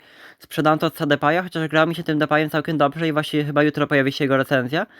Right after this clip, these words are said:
No ale chciałem też zagrać Totsem Gnabriego, więc sprzedam tego Depaya i kupiłem Totsa Gnabriego, którym również gra mi się bardzo dobrze i też w najbliższym czasie pojawia się jego recenzja.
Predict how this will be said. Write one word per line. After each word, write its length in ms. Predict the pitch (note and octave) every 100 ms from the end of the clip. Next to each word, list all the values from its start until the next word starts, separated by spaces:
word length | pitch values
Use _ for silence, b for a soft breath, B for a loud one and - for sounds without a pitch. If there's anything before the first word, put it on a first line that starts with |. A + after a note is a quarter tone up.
| B B -
No 60 | C3
ale 100 | D3+
chciałem 240 | - D#3+
też 120 | D#3
zagrać 260 | D3 D3+ D3
Totsem 280 | D3+ C#3+ C#3+
Gnabriego, 400 | C#3+ C3+ D3 D#3+
więc 120 | D3+
sprzedam 300 | - D3 C#3+
tego 160 | C#3 C3+
Depaya 360 | C#3 D3 D3+
i 40 | D3
kupiłem 260 | - C#3+
Totsa 240 | C#3+ C3+ C3+
Gnabriego, 440 | C3+ B2+ C#3+ D#3
którym 260 | - D3 C#3+
również 320 | C#3 C3 A#2+
gra 160 | B2
mi 80 | B2
się 100 | C3+
bardzo 220 | B2+ B2+
dobrze 240 | B2 C#3 D#3
i 40 |
też 180 | C#3+ C3
w 40 |
najbliższym 300 | B2+ B2 B2+
czasie 220 | C3 B2 C3+
pojawia 240 | C3 B2
się 120 | C3+
jego 120 | B2+
recenzja. 500 | B2 A#2 B2 A2+ E3